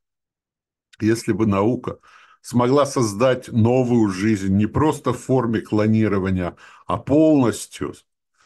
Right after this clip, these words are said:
искусственных существ, возвысились бы мы до статуса божеств. Будет ли наша вновь обретённая творческая сила провоцировать конфликт с устоявшимися религиозными доктринами,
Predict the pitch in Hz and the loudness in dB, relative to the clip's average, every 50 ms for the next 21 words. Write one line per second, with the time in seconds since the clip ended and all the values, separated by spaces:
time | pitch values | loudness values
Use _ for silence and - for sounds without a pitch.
0 | _ _ - 107 107 - - - - 156 175 170 - - 151 147 135 123 117 - | _ _ -6 -6 -6 -6 -8 -8 -4 -2 -2 -2 0 0 0 2 2 2 0 -2
1 | - - 110 - - - - - - 131 117 - - - _ _ _ _ _ _ | -6 -8 -6 -6 -8 -10 -8 -4 -2 0 0 -2 -4 -8 _ _ _ _ _ _
2 | - _ _ - 101 90 120 117 110 113 135 196 190 - - 160 139 131 123 110 | -20 _ _ -12 -6 -4 -2 -2 -2 -2 -2 -2 -2 -2 -2 0 0 0 -2 -2
3 | 107 113 117 113 110 110 101 101 95 - - - 117 104 - - 95 - - 104 | -2 -2 0 2 2 0 0 -2 -4 -4 -4 -4 -4 -4 -4 -4 -10 -8 -6 -8
4 | 92 80 80 107 110 92 82 95 107 98 - - - _ _ _ _ _ _ _ | -6 -4 -2 -2 -2 -2 -2 -2 -2 -2 -2 -6 -14 _ _ _ _ _ _ _
5 | _ _ _ _ _ _ _ _ _ _ _ _ _ _ _ _ - 101 127 175 | _ _ _ _ _ _ _ _ _ _ _ _ _ _ _ _ -4 0 0 0
6 | 170 175 170 - 147 135 135 139 127 - 147 135 110 104 120 135 147 156 143 - | 0 0 -2 -2 0 2 2 2 0 0 -2 -2 0 2 2 2 4 2 2 0
7 | 127 110 107 120 117 113 - - 139 131 127 120 120 113 107 - - 120 123 120 | -2 -2 0 0 -2 -2 0 0 2 2 2 2 2 0 0 -2 -2 -2 -2 -2
8 | 120 - - - - - 123 113 98 - - - - 147 160 170 165 147 127 110 | -2 -4 -8 -14 -8 -4 -2 -2 -4 -4 -8 -14 -10 -4 -2 0 2 2 2 0
9 | - - 107 104 104 101 - - - 120 113 107 104 98 - - - 113 104 98 | -2 -2 -4 -2 -2 -4 -4 -2 0 0 2 2 0 -2 -4 -4 -4 -4 -4 -4
10 | 98 - - 113 110 131 147 139 143 - - 104 - - - 92 95 101 104 101 | -6 -6 -4 -4 -2 -2 -2 -4 -6 -10 -10 -10 -10 -6 -4 -2 0 0 0 -2
11 | 101 - - 95 87 87 - - - 92 87 87 85 82 80 95 95 92 87 85 | -4 -6 -8 -8 -8 -8 -8 -8 -6 -6 -6 -6 -8 -8 -6 -4 -2 -2 -2 -4
12 | 90 90 82 80 78 82 80 - _ - 82 82 82 76 69 67 - - | -4 -4 -4 -4 -4 -6 -8 -10 _ -10 -8 -8 -8 -8 -10 -12 -16 -18